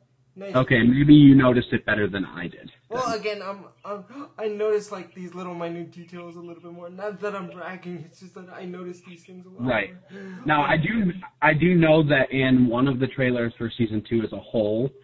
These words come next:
Speaker 2: that there's a part in it, and this is kind of still going on Black Canary,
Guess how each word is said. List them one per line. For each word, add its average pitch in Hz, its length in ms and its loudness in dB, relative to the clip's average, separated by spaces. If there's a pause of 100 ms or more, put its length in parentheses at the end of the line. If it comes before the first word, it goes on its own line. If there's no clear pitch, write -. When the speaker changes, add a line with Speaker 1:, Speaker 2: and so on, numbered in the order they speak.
(420)
Speaker 2:
that 117 140 2
there's 123 220 0
a 120 60 -4
part - 480 -4
in 107 160 -2
it, 131 180 0 (180)
and 110 160 -4
this 113 140 -2
is 113 140 -10
kind 110 240 -4
of 107 60 -6 (240)
still 110 180 -6
going 107 240 -2
on 104 100 -6
Black 101 300 -6
Canary, 104 360 -4